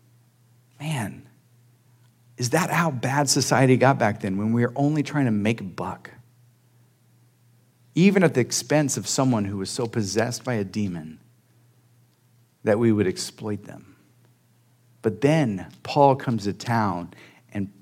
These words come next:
casts out the demon, and she's healed.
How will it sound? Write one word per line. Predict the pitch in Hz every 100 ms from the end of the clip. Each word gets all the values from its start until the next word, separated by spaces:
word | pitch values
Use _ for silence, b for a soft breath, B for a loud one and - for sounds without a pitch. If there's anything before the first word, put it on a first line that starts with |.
| -
casts | - 123 131 127 - -
out | 117 123 - - _
the | 110
demon, | 101 104 90 82 - _ _
and | -
she's | - 87
healed. | - 92 80 -